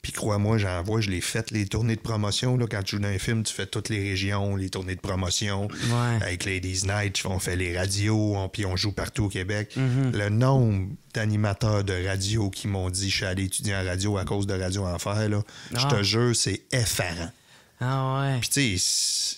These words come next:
Speaker 1: c'est, c'est, je dirais pas ça, euh, pourquoi je dis, je bullshitterais là-dessus, là ?
Speaker 2: Ouais.
Speaker 1: Je te jure, là, une ville sur deux, les, les, «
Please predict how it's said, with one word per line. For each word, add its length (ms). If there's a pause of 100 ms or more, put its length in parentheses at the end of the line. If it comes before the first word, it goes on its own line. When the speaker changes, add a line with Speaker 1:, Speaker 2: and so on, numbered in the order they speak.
Speaker 1:
c'est, 260
c'est, 280
je 500
dirais 280
pas 120
ça, 140
euh, 400
pourquoi 260
je 40
dis, 160
je 60
bullshitterais 580
là-dessus, 400
là ? 80
Speaker 2:
Ouais. 220 (420)
Speaker 1:
Je 100
te 160
jure, 320
là, 220 (320)
une 160
ville 220
sur 220
deux, 400
les, 180
les, « 500